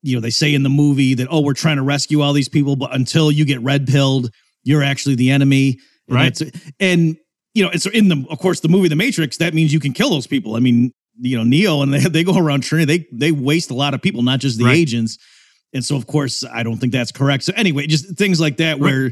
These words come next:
Speaker 2: No.
Speaker 1: Sorry, go ahead.
Speaker 2: Yeah, no, I, I, I made that, just that point on, on, on our podcast recently because we
Speaker 1: Mm-hmm.
Speaker 2: were talking about e-, ethics and the fact that if you believe that we're in a simulation,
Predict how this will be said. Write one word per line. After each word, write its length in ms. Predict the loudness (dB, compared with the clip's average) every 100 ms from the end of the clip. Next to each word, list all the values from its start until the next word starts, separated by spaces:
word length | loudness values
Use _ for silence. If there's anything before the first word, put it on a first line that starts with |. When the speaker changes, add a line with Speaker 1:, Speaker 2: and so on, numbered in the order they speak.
| -2
Speaker 2:
No. 120 | -4 -4 _ _ -6
Speaker 1:
Sorry, 300 | -2 -2 0
go 80 | 0
ahead. 220 | 0 -2 _ _ _ _ _ -2
Speaker 2:
Yeah, 160 | -2 0
no, 120 | 0
I, 200 | 0 -2
I, 120 | -2 -4 -2
I 40 |
made 160 | 0 0
that, 120 | -2 -8 -8 -6
just 260 | 0 -2 0
that 160 | -4 -2
point 280 | -2 -2 -2
on, 180 | -2 0
on, 280 | 0 0 -2
on 160 | -2
our 100 | -2
podcast 460 | -2 -4 -2 -4 -2
recently 340 | -2 -2 -2 -2
because 300 | -2 0 2
we 60 |
Speaker 1:
Mm-hmm. 60 | 2
Speaker 2:
were 40 |
talking 260 | 2 -2 -2
about 240 | -2 -4 -6 -16
e-, 60 | -4
ethics 480 | -4 -2 -6 -10 -20 _ _ _
and 460 | -2 0 2 0 -2 _ _
the 100 | -6
fact 300 | -2 -4 -2
that 200 | -4 -6 -6
if 140 | -4
you 60 | -2
believe 320 | 0 0 0
that 140 | -2 -2
we're 220 | -2 -2
in 380 | -2 0 0 -2
a 100 | -6
simulation, 760 | -2 0 2 0 -2 -4 -6